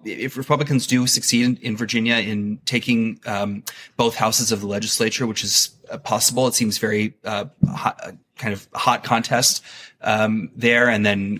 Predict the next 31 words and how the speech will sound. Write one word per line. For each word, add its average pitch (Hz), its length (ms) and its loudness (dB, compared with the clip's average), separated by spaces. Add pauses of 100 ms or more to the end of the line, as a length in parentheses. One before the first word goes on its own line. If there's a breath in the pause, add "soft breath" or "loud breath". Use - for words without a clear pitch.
Governor 104 300 0
Glenn 104 200 -2
Youngkin 110 360 2
is 101 160 0
able 107 220 -2
to 104 260 -2
proceed 110 540 -2
with 101 280 -4 (300 loud breath)
rolling 110 280 2
back 107 420 0
some 107 220 0
of 98 140 -8
the 104 320 -2
climate 113 340 -2
policies, 117 760 0 (100)
uh, 73 340 -2
in 113 120 -4
the 107 60 -2
state 113 300 -2
that 107 140 -4
he's 107 340 -4
talked 107 220 -4
about 107 200 -2
doing. 107 360 -2 (380 loud breath)
Um, 98 460 -4 (540 loud breath)
you 117 80 -2
know, 101 220 -2 (100)
wh-, 127 240 -4
what, 120 240 -2
what's 123 240 2
the, 110 400 2